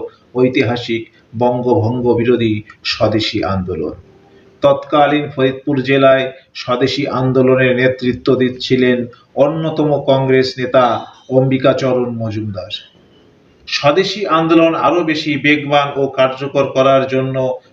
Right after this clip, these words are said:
তিনি খুঁজছিলেন সমাজের নিপীড়িত, অবহেলিত, শ্রেণীহীন মানুষ এবং এই সব দরিদ্র শ্রেণীর মানুষের নেতা কে। কারণ আন্দোলনের মাঠে কখনোই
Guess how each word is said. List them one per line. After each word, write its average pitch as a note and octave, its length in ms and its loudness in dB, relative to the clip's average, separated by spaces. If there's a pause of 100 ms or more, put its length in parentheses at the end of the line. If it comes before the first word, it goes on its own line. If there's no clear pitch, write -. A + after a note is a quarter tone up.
তিনি C3 200 -2
খুঁজছিলেন B2+ 760 -2 (240)
সমাজের B2+ 560 0
নিপীড়িত, B2+ 480 -2
অবহেলিত, A#2+ 720 2
শ্রেণীহীন A#2 600 -2
মানুষ A2+ 540 0 (260)
এবং D#3 460 2 (240)
এই E3 220 0
সব D#3 340 -2
দরিদ্র D#3+ 420 2
শ্রেণীর C3+ 400 0
মানুষের A#2+ 720 -2 (180)
নেতা A2+ 640 0 (140)
কে। G2+ 300 -4 (1500)
কারণ C#3+ 480 0 (120)
আন্দোলনের C3 640 0
মাঠে B2 500 -2 (300)
কখনোই A2 600 -2